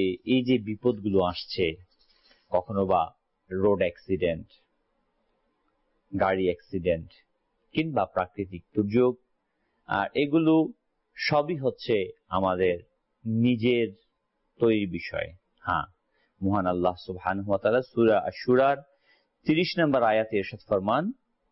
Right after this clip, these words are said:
"তোমাদের যে বিপদ ঘটে তা তো তোমাদের কর্মফল, আমি তোমাদের অনেক অপরাধ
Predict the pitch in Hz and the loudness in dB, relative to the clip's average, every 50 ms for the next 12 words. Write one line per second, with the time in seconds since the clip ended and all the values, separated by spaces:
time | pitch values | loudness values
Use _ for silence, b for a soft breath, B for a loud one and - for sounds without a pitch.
0 | _ _ _ _ _ _ _ _ _ _ _ _ _ _ _ _ _ - 139 131 | _ _ _ _ _ _ _ _ _ _ _ _ _ _ _ _ _ -2 0 2
1 | 131 127 123 131 127 113 104 113 110 98 107 107 - 110 107 107 101 104 - 117 | 2 2 2 2 0 0 0 0 0 2 0 0 2 0 0 0 -2 -6 -10 -10
2 | 104 - 131 135 131 - 104 - 107 101 98 - 98 95 98 92 92 92 90 - | -6 -2 0 0 0 0 -2 -2 -2 -6 -2 -2 0 0 2 0 0 0 0 0
3 | 92 87 87 90 85 - - - 90 85 80 82 87 98 113 113 113 139 143 143 | -2 -2 -2 -6 -10 -8 -2 0 0 0 2 0 -2 -2 -2 -4 -2 -2 -2 0
4 | 139 151 135 123 120 127 139 139 - - 110 107 107 110 104 98 95 | 0 0 0 0 0 0 -2 -4 -2 -4 -4 0 2 2 2 2 0